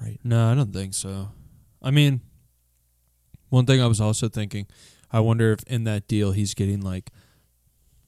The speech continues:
Speaker 2: stock in that company or something like that. You know what I mean?
Speaker 1: Mm-hmm. Yeah,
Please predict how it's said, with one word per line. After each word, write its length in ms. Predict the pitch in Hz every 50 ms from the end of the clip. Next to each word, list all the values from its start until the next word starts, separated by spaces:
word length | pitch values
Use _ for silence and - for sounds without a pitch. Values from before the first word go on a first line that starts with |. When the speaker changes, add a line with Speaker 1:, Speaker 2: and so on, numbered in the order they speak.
| _ _ _ _ _ _ -
Speaker 2:
stock 440 | - - - 104 98 98 95 -
in 80 | 95 92
that 180 | 95 90 - -
company 460 | - 90 90 - 95 92 95 95 95
or 100 | 92 95
something 340 | - - 92 - - - 87
like 200 | 85 87 92 -
that. 140 | - -
You 100 | - 110
know 80 | 104 101
what 100 | 98 95
I 40 | 95
mean? 200 | 98 92 92 92
Speaker 1:
Mm-hmm. 300 | 104 101 98 98 98 98 104 - - - - - _ - -
Yeah, 280 | - 104 101 98 104